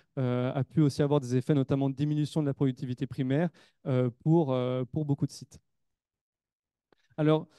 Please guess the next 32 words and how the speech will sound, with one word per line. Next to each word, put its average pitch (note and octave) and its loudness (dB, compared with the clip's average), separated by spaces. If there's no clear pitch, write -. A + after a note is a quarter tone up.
cette, F3+ 0
euh, D#3 4
le, D3+ 2
l'enveloppe F3+ 2
assez F3+ 2
asymétrique E3+ -2
du C#3 -4
biogénique C#3 2
Bloom, F#3 2
avec C#3+ 2
ce, - -2
euh, B2+ 2
cette, - -2
euh, B2+ 0
nette C#3 -2
phase C#3+ 0
d'augmentation C3+ -2
et C3+ -2
ce C#3 -2
long C#3 0
déclin, D3+ -2
euh, C3 2
me E3 4
font E3+ -2
pencher F3+ 2
plus - -2
sur, E3 0
du C#3 -6
coup, F#3 0
euh, C3 -2
des, C#3 2
euh, C3 -2